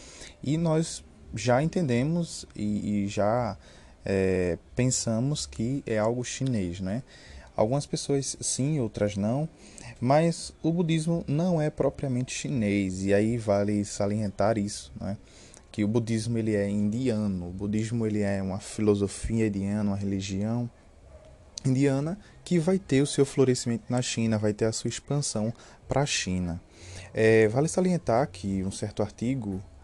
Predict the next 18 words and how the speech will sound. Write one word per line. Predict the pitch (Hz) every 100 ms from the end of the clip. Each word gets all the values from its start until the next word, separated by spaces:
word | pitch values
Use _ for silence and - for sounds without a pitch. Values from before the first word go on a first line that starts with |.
| - - -
agora | 98 101 98
não | 104
me | 107
lembro | 98 95 95 90 -
o, | 95 92 90 82 - - - - - -
o | -
escritor | 98 - - 98
desse | 95 98
artigo, | - 123 127
mas | 127 123
disse | 131 - 147
que | 127 135 - - - - -
tudo | - 190
quanto | 196 175 165
entra | 151 143
na | 135
China | 127 - 127 127 123 - -
entra, | 120 123 - 143